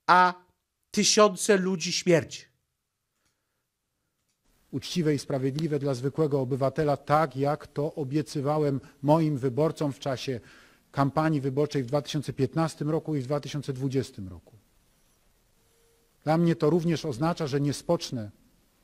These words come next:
Speaker 2: dopóki pan minister Mariusz Kamiński i jego współpracownicy nie będą na powrót wolnymi ludźmi, tak jak powinni być, dopóki nie zostaną zwolnieni z więzienia.
Speaker 1: Dwa podpisy pod aktami ułaskawienia.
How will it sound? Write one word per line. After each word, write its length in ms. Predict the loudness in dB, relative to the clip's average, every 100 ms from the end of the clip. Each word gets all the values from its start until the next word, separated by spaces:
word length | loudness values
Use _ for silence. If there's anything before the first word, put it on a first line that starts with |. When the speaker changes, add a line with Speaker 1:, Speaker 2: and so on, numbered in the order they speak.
| _ _ _ _ _ _ _ _
Speaker 2:
dopóki 340 | -6 -4 -4 2
pan 220 | 4 4
minister 400 | 2 0 -2 0
Mariusz 280 | 0 0 -2
Kamiński 480 | -2 -2 -2 -4
i 20 | -2
jego 160 | -2
współpracownicy 840 | -4 -6 -4 -2 -2 -2 -2 -2 -2
nie 100 | 2
będą 420 | 2 2 0 -2 -8 -20 _
na 120 | 2 4
powrót 440 | 4 4 2 4
wolnymi 460 | 6 8 6 2 2
ludźmi, 320 | 2 0 0
tak 200 | 0 0
jak 180 | 0 0
powinni 440 | 0 0 -2 2
być, 200 | 0 0
dopóki 320 | -2 -4 -4
nie 100 | -2
zostaną 400 | -2 -2 0 2
zwolnieni 560 | 2 4 6 6 2 0
z 80 | -2
więzienia. 560 | -2 -2 -4 -6 -12 -20 _ _ _ _ _ _ _ _ _ _ _
Speaker 1:
Dwa 260 | -2 2 4
podpisy 560 | 2 -2 -2 -2 -6
pod 340 | -8 -6 -6 -6 -4
aktami 420 | 0 2 2 2
ułaskawienia. 720 | 0 0 -2 -6 -6 -6 -10